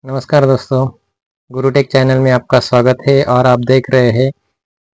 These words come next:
सत्रह इंच एचपी का monitor है मेरे सामने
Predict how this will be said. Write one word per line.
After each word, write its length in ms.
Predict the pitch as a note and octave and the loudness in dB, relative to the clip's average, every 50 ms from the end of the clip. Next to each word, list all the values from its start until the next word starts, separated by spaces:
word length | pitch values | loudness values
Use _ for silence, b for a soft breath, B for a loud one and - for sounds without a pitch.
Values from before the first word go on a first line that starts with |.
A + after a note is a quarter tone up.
| _ _ _ _ _ _ | _ _ _ _ _ _
सत्रह 400 | _ - - C3 - - C3+ C3+ | _ -12 -12 -6 -2 0 2 2
इंच 300 | C3+ C3+ C#3 C3+ A#2+ - | 2 2 0 -2 -2 -2
एचपी 340 | C3+ B2 - - - C3+ | -4 -4 -4 -2 -2 -2
का 300 | B2 - C3+ C3 C3 C3 | 0 2 2 2 4 2
monitor 540 | C3 B2+ B2 A#2+ B2 B2+ B2 A#2 C#3 C3+ A#2 | 2 2 2 2 2 2 2 2 2 2 4
है 200 | A2 A#2+ C3 D#3 - _ _ _ C3+ | 2 0 0 0 -2 _ _ _ -4
मेरे 220 | C3 B2 B2+ B2 | 0 0 0 0
सामने 420 | - - B2 A#2+ B2 C3 D3 D#3+ | 0 0 -2 0 0 0 -2 -2